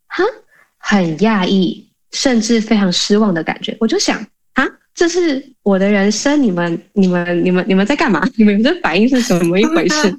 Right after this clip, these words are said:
<laughs> 然后我就觉得很奇妙欸，好像我的朋友们哦，或身边人会期待我有一个神之体悟，会觉得，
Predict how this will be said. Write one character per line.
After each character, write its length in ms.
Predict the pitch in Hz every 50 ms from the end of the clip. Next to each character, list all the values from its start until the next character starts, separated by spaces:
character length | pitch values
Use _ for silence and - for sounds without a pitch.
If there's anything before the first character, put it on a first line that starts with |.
| - - - - - - - - 508 440 - - - -
<laughs> 640 | - - 339 339 - - - - - - - -
然 100 | - 349
后 120 | 359 359 440 480 453 440 440 440 - - 381 320 339 330
我 80 | 294
就 100 | 320 494 466
觉 180 | - - 330 269
得 120 | 285 302
很 160 | 302 302 254
奇 280 | 233 - - - 277 262
妙 180 | 294 392 427 370
欸， 120 | 208 202 220 220
好 100 | - 220
像 200 | 226 - - 415 415 392 370 370 - _
我 160 | - 233 226
的 80 | 254
朋 320 | 254 - - 262 240 240 285
友 160 | 339 302 226
们 260 | 196 196 196 185 185
哦， 140 | 180 180 185
或 160 | 185 285 277
身 240 | 277 - 269 262 262
边 100 | 277 269
人 140 | 226 185 190
会 140 | - 262 247
期 240 | 247 - - 202
待 160 | 208 240 247 226
我 120 | 190 185
有 80 | 180 180
一 100 | 165 -
个 320 | - - 202 185 175 170 190 -
神 420 | - - - - - 202 185 196 226
之 240 | 226 - 269 269 262
体 300 | - - - - - - -
悟， 260 | - 208 180 - - - - _
会 180 | - - 427
觉 180 | - - 220 208
得， 120 | 196 214